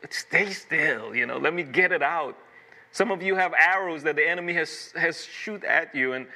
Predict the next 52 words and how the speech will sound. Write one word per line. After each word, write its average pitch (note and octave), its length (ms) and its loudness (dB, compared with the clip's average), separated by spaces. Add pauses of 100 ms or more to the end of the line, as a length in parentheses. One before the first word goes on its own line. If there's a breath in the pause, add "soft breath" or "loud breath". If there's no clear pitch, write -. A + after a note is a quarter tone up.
and D#3+ 120 0
the D#3 40 -2
Lord F#3+ 220 0
is F#3+ 120 -6
doing F#3+ 280 -4
an - 0 -
operation, F#3 680 0
or D3+ 80 -2
you E3+ 100 -4
might F3 140 2
have F3 220 2
a, D3+ 120 -2 (220 loud breath)
a, D3+ 60 2
a D3 180 -2
s-, - 180 -8
a, B2+ 560 -6
a A#2+ 60 -6
knife G3 340 -2
in G3 80 -6
your E3 120 4
back F3+ 360 2
that D#3 160 0
your D3+ 100 6
enemy G3+ 300 0
have, E3 200 0 (340 loud breath)
have, D3+ 260 0 (180)
have D3 300 -4
stabbed G#3 580 0
you C#3 160 0
with, G#2+ 280 -6
and C#3 120 2
he's G#3 200 -4
saying, G#3+ 160 0
"Stay C4+ 340 -4
still A#3+ 400 -4
so E3+ 140 -4
I E3 80 -2
can D#3+ 160 -4
take E3+ 220 -2
it D#3+ 100 2
out." D#3 260 -4 (180)
"No, D#3+ 120 -10
Lord, C#3+ 260 -10
I C3+ 80 -12
gotta C#3+ 260 -10
move." - 380 -14
Ooh. B3 640 -10 (500 soft breath)
No, B2+ 140 -10
stand - 420 -2
still, D#3 480 -2
be B2+ 200 -6
still. C3 720 0